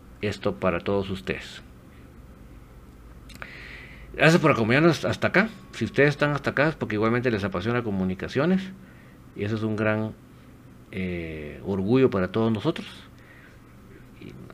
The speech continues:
porque estamos de corazón con el más grande. Yo les agradezco mucho por acompañarme hasta acá. Y en, en Tertulia nos volvemos a ver el día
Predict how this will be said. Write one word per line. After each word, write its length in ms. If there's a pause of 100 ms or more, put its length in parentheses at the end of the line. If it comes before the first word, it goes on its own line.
porque 180
estamos 840
de 160
corazón 480
con 220
el 100
más 180
grande. 320 (160)
Yo 80
les 160
agradezco 260
mucho 280 (240)
por 180
acompañarme 480
hasta 140
acá. 320
Y 220
en, 180
en 100
Tertulia 400
nos 100
volvemos 380
a 60
ver 240
el 220
día 380